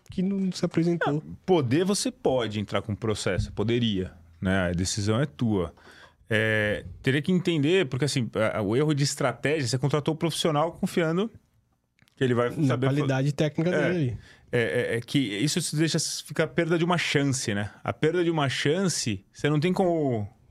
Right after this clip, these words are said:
Speaker 2: provar
Speaker 1: Provar que você
Speaker 2: que ia
Speaker 1: ganharia
Speaker 2: funcionar,
Speaker 1: com aquilo.
Speaker 2: que você iria ganhar. Mas, por exemplo, o que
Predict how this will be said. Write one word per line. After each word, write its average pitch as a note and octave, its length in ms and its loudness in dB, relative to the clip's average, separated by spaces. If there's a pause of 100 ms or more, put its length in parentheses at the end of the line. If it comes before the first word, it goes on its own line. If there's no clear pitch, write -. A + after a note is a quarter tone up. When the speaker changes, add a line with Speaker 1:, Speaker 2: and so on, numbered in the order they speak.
(200)
Speaker 2:
provar C#3 220 4
Speaker 1:
Provar C#3 380 2
que C3 60 -10
você D#3 140 0
Speaker 2:
que D#3 80 2
ia - 80 2
Speaker 1:
ganharia F3+ 240 0
Speaker 2:
funcionar, D3+ 400 0
Speaker 1:
com C#3 140 2
aquilo. A2+ 100 -8
Speaker 2:
que - 80 -8
você B2 240 0
iria B2 180 2
ganhar. A#2+ 440 0 (240)
Mas, B2+ 160 0
por D#3+ 180 0
exemplo, D3 380 0
o - 20 -6
que B2+ 200 -4